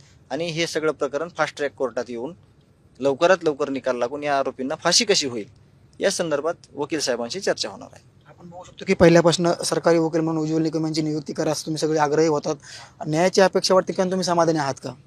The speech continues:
Speaker 1: नाही, न्यायच, अ, अपेक्षा न्यायाची आहे का म्हणायचा विषयच नाही, न्यायच पाहिजे. न्याय मिळाल्याशिवाय आम्ही कुठेही थांबणार नाहीत, आम्ही न्यायच घेणार आहोत. आणि आम्ही,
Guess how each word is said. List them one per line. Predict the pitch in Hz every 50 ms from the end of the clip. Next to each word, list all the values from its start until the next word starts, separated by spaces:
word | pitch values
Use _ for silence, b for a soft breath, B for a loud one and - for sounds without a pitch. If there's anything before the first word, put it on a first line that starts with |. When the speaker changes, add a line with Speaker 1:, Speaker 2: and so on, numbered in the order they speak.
| _ - - - - 170 - - -
Speaker 1:
नाही, | 175 175 160
न्यायच, | 160 165 175 196 220 247 254 - - -
अ, | - - 143 147 151 135
अपेक्षा | 127 - - 208 202 - - 226 220
न्यायाची | 208 214 214 214 214 202 - 220 214
आहे | 202 202 202 208
का | 202 208 202
म्हणायचा | 196 196 196 190 185 170 180
विषयच | 170 170 - 170 156 135 - 123
नाही, | 113 107 98 - - - - - - -
न्यायच | 120 135 147 160 175 196 214 208 -
पाहिजे. | - 165 151 135 123 143 180 220 214 -
न्याय | - 131 143 151 165 175
मिळाल्याशिवाय | 180 175 170 165 165 165 156 - 165 160 151
आम्ही | 156 156 139
कुठेही | - 143 - 160 151
थांबणार | - 143 131 127 127 120 120
नाहीत, | 120 127 131 160 - - - - _ - - - _ -
आम्ही | 107 117 127 127
न्यायच | 135 135 139 147 151 147 143 135
घेणार | 139 139 131 123 117
आहोत. | 117 110 127 139 - _ b b b b b b _ -
आणि | 120 127 139 147 156
आम्ही, | 147 151 165 170 175 180